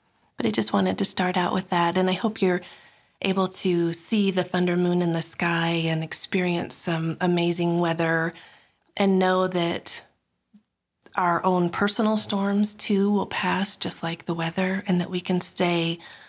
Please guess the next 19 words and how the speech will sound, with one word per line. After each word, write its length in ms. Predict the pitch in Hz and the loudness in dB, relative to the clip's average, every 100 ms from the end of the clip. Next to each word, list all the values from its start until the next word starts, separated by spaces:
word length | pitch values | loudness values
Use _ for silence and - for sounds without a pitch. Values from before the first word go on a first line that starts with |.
| - - | -14 -4
alive 560 | 170 175 180 180 175 | 2 4 4 2 0
and 200 | 165 165 - _ - | -2 -4 -8 _ 0
grounded 720 | 185 175 180 175 170 170 - | 2 4 2 2 0 -2 -4
and 320 | 185 170 170 - | -4 -2 -4 -2
as 160 | 185 | 2
serene 420 | - - 180 185 202 | 2 2 2 4 2
as 120 | 170 | 0
possible 760 | - 180 - 170 - - 196 - _ _ _ _ | -2 0 0 -2 -6 -10 -10 -18 _ _ _ _
in, 280 | - 180 170 | 0 0 0
in 160 | 190 180 | 2 2
any 240 | 185 190 | 4 2
event. 520 | 175 170 180 170 - - _ _ _ _ _ _ _ _ _ _ _ _ _ _ _ _ _ _ _ - | 0 -2 -4 -4 -8 -10 _ _ _ _ _ _ _ _ _ _ _ _ _ _ _ _ _ _ _ -2
A 100 | 202 | 2
long 260 | 196 185 185 | 2 2 2
time 280 | - 185 | 2 2
ago, 280 | 175 175 170 | 2 0 0
a 80 | 165 | -2
friend 600 | - 180 170 170 170 170 - | -2 0 2 2 2 0 -4
that 400 | 202 175 180 - | -6 -6 -6 -10